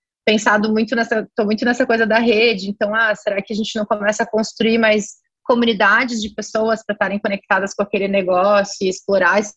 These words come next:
lugar mais pro projeto, é, e como acessar mais comunidades também, como que a gente vai saindo das nossas bolhas o tempo inteiro, então como que a gente vai fazendo essas conexões pra ir trazendo cada vez mais pessoas pra essa,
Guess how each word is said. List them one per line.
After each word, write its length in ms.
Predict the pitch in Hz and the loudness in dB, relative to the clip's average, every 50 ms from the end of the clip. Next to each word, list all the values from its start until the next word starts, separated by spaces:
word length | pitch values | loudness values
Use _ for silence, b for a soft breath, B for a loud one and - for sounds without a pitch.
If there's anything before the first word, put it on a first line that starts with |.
| _ - | _ -4
lugar 240 | 208 190 190 190 196 | -2 0 0 0 0
mais 240 | 196 202 196 196 - | 0 0 -2 -4 -8
pro 120 | - 190 _ | -16 -18 _
projeto, 880 | - 202 196 190 190 185 185 202 208 202 190 185 - _ - 190 180 180 _ _ _ _ _ _ _ _ _ - | -4 -4 -2 0 2 2 4 4 4 2 0 -2 -6 _ -10 -10 -10 -10 _ _ _ _ _ _ _ _ _ 0
é, 320 | 185 180 180 175 180 175 175 | 2 4 4 4 4 2 2
e 100 | 185 185 | 0 -2
como 200 | - - 196 202 | -2 0 0 0
acessar 640 | 214 208 - 220 208 - - 214 202 208 220 226 208 - _ | 0 0 0 -4 -4 0 2 2 2 2 0 -2 -6 -10 _
mais 280 | 220 202 202 226 233 - | -2 0 0 0 -2 -2
comunidades 800 | - 262 220 214 208 202 196 185 185 196 214 214 196 196 196 - | -4 -4 -2 -2 -4 -4 -2 -2 -2 -2 -2 -4 -6 -8 -8 -8
também, 320 | 202 185 190 196 208 - | -8 -6 -4 -6 -4 -4
como 200 | - 196 196 202 | -4 -4 -4 -2
que 80 | - 220 | -2 0
a 40 | |
gente 260 | 196 196 196 - - 202 | 0 0 -2 -2 -2 0
vai 160 | 196 196 202 | 0 0 0
saindo 460 | - - 233 214 214 226 240 226 214 | 2 2 2 2 2 2 2 2 2
das 100 | 214 214 | 0 0
nossas 340 | 202 214 208 - 226 208 202 | 0 -2 -4 -4 -4 -4 -2
bolhas 360 | 190 190 202 214 220 214 214 | 0 0 2 2 2 2 0
o 80 | 208 - | 0 -2
tempo 260 | - 208 202 - 226 | -2 -4 -4 -2 -2
inteiro, 420 | 202 202 - 220 202 208 208 196 | -4 -2 -2 -2 0 0 0 0
então 240 | 196 185 - - 196 | -2 -4 -6 -8 -8
como 220 | - - 202 196 | -6 -4 -4 -2
que 80 | 196 220 | -2 -2
a 20 | |
gente 220 | 196 202 196 - 196 | -2 -2 -2 -2 -2
vai 320 | 202 196 196 196 214 202 - _ _ _ _ _ _ _ _ 226 | 0 0 2 0 0 -2 -4 _ _ _ _ _ _ _ _ 0
fazendo 300 | 226 214 214 220 220 226 | 2 4 2 2 2 2
essas 260 | 226 - 226 220 - | 0 0 -2 -2 0
conexões 640 | - - 214 226 226 - - - 226 220 233 233 - | 0 0 0 -2 -4 -4 -2 0 0 0 0 -2 -2
pra 180 | - 233 220 | -2 -2 0
ir 60 | 220 214 | 0 -2
trazendo 340 | - 226 214 214 220 220 | -2 -4 -4 -4 -4 -4
cada 220 | 226 - 214 214 220 | -4 -4 -2 -2 -2
vez 220 | 214 220 220 214 | -2 -2 -2 -2
mais 340 | 220 220 214 214 220 247 - | -2 -2 -2 -2 -4 -6 -6
pessoas 580 | - 220 208 - - 233 233 233 233 240 240 - | -8 -10 -6 -4 -2 0 0 0 0 0 -2 -6
pra 120 | - 190 | -8 -10
essa, 420 | 208 - - - 196 196 208 208 | -10 -8 -6 -6 -4 -4 -6 -8